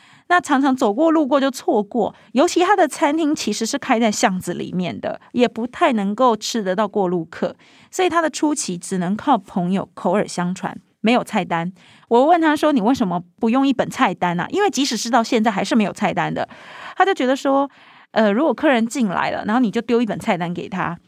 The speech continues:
他就看。”看了这些文字照片，只能想象。他说都不如我亲自过去跟他介绍说的声情并茂，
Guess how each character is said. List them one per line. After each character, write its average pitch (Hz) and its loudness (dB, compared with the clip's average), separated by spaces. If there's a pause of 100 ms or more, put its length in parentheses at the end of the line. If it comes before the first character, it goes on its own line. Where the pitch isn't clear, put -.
(120)
他 226 -2
就 220 -2
看。” 220 -4 (360)
看 302 0
了 220 0
这 214 -2
些 233 2
文 175 0
字 208 -4
照 190 2
片， 170 -2
只 190 -4
能 190 2
想 - 0
象。 - 0 (320)
他 339 0
说 359 0
都 381 -2
不 370 2
如 226 2
我 190 2
亲 285 -2
自 320 -2
过 262 2
去 269 -2
跟 269 0
他 269 2
介 262 -2
绍 226 2
说 254 -2
的 220 2
声 294 0
情 196 -2
并 240 0
茂， 220 2